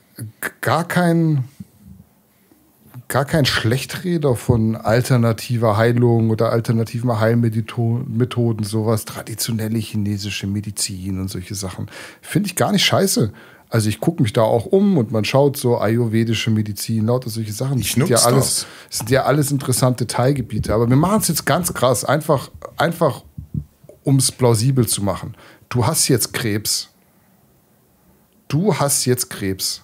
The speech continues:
Speaker 1: So. Da kannst du noch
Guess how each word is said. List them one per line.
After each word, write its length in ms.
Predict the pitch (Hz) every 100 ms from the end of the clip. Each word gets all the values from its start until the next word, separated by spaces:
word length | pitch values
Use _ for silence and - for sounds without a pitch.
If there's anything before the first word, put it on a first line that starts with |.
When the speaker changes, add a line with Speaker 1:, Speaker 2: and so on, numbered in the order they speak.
| _
Speaker 1:
So. 340 | - 104 87 - _ _ _ _ _ _ _ _ _ - _ _ _
Da 160 | 120 117
kannst 420 | - 175 196 -
du 80 | 143
noch 420 | 147 226 -